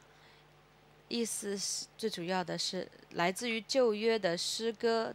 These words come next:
当中犹太人的一些表达的方式。比如说诗篇的二十四篇三到四节：“谁能登耶和华的山？谁能站在他的圣所？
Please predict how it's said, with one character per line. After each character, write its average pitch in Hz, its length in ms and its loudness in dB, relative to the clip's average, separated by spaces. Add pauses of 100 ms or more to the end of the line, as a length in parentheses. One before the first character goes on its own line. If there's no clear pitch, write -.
(160)
当 214 240 2
中 233 320 -2
犹 170 220 0
太 233 240 6
人 175 320 0
的 180 160 0
一 185 40 0
些 190 160 -4
表 180 280 0
达 165 180 0
的 208 80 -2
方 233 240 -6
式。 240 240 2 (1700)
比 208 100 2
如 202 120 6
说 269 240 8
诗 262 240 2 (200)
篇 269 240 4
的 247 100 10
二 226 180 12
十 226 80 0
四 240 220 -2
篇 220 280 2
三 240 200 4
到 247 160 6
四 254 280 -4
节 175 460 2 (160)
：“谁 262 220 4
能 294 240 2
登 311 240 6
耶 302 120 4
和 247 160 4
华 196 220 8
的 202 100 4
山？ 226 380 4
谁 196 180 0
能 208 220 0
站 262 140 0
在 226 80 2
他 208 160 2
的 208 120 4
圣 233 340 0
所？ 170 460 0